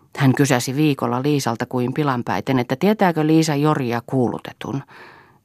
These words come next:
Liisa tiesi ja mainitsi morsiamen nimen. Elsa tunsi hänet. Hänestä tuntui siinä nyt olevan jotakin alkua, vaan että siinä on joku erehdys tai muuta sellaista.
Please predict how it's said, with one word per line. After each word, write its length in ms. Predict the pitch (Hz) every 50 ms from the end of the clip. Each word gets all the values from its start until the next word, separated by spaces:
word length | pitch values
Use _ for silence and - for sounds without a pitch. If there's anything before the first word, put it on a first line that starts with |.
| _ _ -
Liisa 320 | 156 170 151 120 - 113 110 -
tiesi 520 | 147 143 131 110 104 - - 90 92 - _ _ _ _ _ _ _ _
ja 100 | 139 143
mainitsi 460 | 147 147 135 117 120 120 - - 147
morsiamen 560 | 147 147 147 131 - - 113 113 113 120 120
nimen. 320 | 120 117 90 - 101 - - - - _ _ _ _ _ _ _ _ _ _ _ _ _ _ _ _ _ _ _ _ -
Elsa 300 | - 127 113 - - 107 -
tunsi 300 | 139 127 110 101 - 110
hänet. 460 | 113 113 104 - - - - - _ _ _ _ _ _ _ _ - - - - - - - -
Hänestä 320 | - 165 170 170 - 170 147
tuntui 460 | - 190 190 175 - 160 156 151 147
siinä 380 | 147 - 170 170 160 147 143
nyt 200 | 147 156 160 -
olevan 440 | - - 175 175 160 147 139 139 143
jotakin 440 | 143 151 147 - 143 - - 123 123
alkua, 600 | - 139 147 139 120 - _ - 98 101 104 113 - - - - - - - - - - - _ _ _ _ _
vaan 160 | - 170 170 165
että 160 | 151 - 170
siinä 300 | - 185 180 165 156 156
on 100 | 160 165
joku 280 | 165 170 - - - -
erehdys 840 | - 202 214 214 196 185 165 156 147 139 - - 135 143 - - - - - - - - - - - _
tai 200 | - 170 170 160
muuta 280 | 151 156 139 110 - -
sellaista. 600 | - - 110 - - - 131 143 - - - -